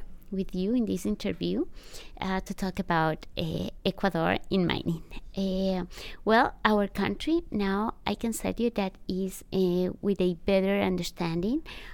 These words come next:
of the industry, because, uh, Ecuador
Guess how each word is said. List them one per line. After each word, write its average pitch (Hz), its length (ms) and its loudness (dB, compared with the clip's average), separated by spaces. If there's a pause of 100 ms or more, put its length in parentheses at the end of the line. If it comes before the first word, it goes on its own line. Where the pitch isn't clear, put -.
(200)
of 196 120 2
the 185 80 0
industry, - 600 -4 (760)
because, 226 580 0 (100)
uh, 196 260 4
Ecuador 190 580 0